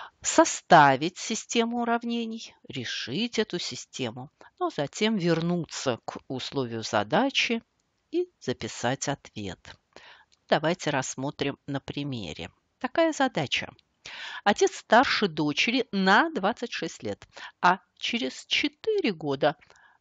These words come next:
э, будет старше её в три раза. Сколько лет отцу и сколько лет дочери?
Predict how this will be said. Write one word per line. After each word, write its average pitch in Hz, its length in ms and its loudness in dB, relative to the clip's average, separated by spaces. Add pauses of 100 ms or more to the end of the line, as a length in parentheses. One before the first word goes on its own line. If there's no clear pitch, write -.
э, 180 240 0
будет 359 300 4
старше - 520 6
её 339 300 2
в - 180 -12 (120)
три 208 460 0 (100)
раза. - 600 -8 (840)
Сколько 359 460 -2
лет 330 180 0
отцу 349 360 0
и - 20 -6
сколько - 420 -8
лет 262 180 -6
дочери? 123 540 -8